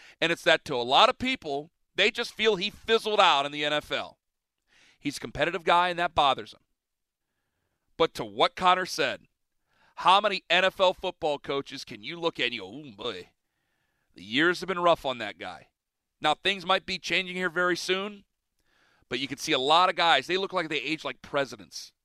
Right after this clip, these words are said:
as N F L football coaches. College football, a lot of working out, a lot of young stuff, doing some other things, a lot of recruiting, a lot of movement. Keeps you young. And for a guy like Nick Saban, who now at sixty-nine years old,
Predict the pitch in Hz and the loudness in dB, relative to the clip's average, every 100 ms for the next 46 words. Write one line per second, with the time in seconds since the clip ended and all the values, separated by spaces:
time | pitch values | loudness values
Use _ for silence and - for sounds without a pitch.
0 | _ _ 139 135 143 135 131 135 127 110 | _ _ -4 -2 -2 -2 -4 -6 -10 -10
1 | 104 110 - 78 - _ _ _ _ _ | -8 -10 -12 -18 -20 _ _ _ _ _
2 | - - 147 165 - - 190 185 190 190 | -6 0 0 0 -6 -4 0 0 -2 -8
3 | _ _ _ _ _ - 127 139 151 156 | _ _ _ _ _ -10 -6 -4 -4 -4
4 | 151 160 165 - - 117 127 147 156 - | -2 0 -2 -6 -8 -6 -6 -8 -8 0
5 | 156 156 - - 131 143 - 147 147 147 | 2 2 0 -10 -12 -10 -6 -6 -4 -4
6 | 156 160 143 107 127 151 - 156 170 110 | -4 -6 -8 -4 -4 -4 -10 -10 -10 -8
7 | 135 160 160 170 165 - - - _ _ | -8 -6 -10 -12 -14 -16 -18 -20 _ _
8 | _ _ _ _ _ _ _ _ _ _ | _ _ _ _ _ _ _ _ _ _
9 | - 127 - 170 180 208 185 - _ _ | -16 -14 -6 -2 0 -2 -6 -16 _ _
10 | _ _ _ _ _ - - 135 139 143 | _ _ _ _ _ -20 -10 -8 -4 0
11 | 127 147 165 165 - 175 196 170 147 143 | 2 2 0 -4 -6 -4 -4 -4 -4 -2
12 | 156 - - 160 - 160 165 165 170 151 | -2 -2 -6 -6 -6 -4 -4 -4 -6 -2
13 | 175 190 | -2 -2